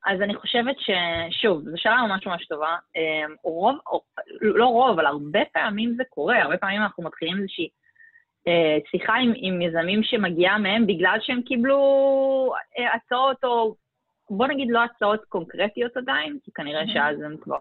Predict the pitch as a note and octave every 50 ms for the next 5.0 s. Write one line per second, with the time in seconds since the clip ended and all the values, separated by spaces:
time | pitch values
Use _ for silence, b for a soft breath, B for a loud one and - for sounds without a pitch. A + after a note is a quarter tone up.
0 | - - - E3 E3 E3 E3+ D#3 D#3 - - _ - E3+ D#3+ - A3+ A3+ B3 -
1 | C4 A3+ F#3 F3 F3 E3+ B B B B B B B B B G3 F#3+ F3 F#3+ G3
2 | F#3+ G3 F#3+ G3 G3 - G#3 G3 G3 G3 - - - - - - C4 C4+ C#4 D4+
3 | D#4+ - - D4+ C#4+ C4+ C4+ B3+ A3 A#3 A#3 A3+ A3 A3+ A#3 A3+ A3 - F#3 F#3
4 | - _ G#3 G3+ F#3+ F#3+ F#3+ F#3+ G3+ G3+ G3 - - B3+ A#3+ A#3+ A#3+ A#3+ A#3 A#3